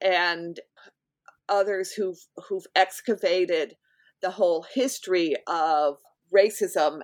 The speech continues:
and, uh, the valuation of whiteness, uh, over the past five hundred years. Uh, so basically, that our concept of the animal is always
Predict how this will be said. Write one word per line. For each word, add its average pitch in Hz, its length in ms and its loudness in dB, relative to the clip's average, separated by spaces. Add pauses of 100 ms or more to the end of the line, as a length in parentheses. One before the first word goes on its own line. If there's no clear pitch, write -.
and, 165 440 0 (200)
uh, 104 260 -4 (220)
the 143 420 2
valuation 165 800 0
of 143 180 -2
whiteness, 160 640 -2 (580)
uh, 131 160 -4
over 175 340 2
the 160 140 -2
past 151 480 -2
five 151 220 2
hundred 143 420 -6
years. 139 560 -2 (100)
Uh, - 100 0 (500)
so 214 460 -2 (200)
basically, 202 840 2 (640)
that 208 280 0 (260)
our 190 240 4 (140)
concept 269 880 0 (140)
of 190 200 0
the 190 180 -10 (140)
animal 202 680 0 (540)
is 196 180 0 (120)
always 247 460 2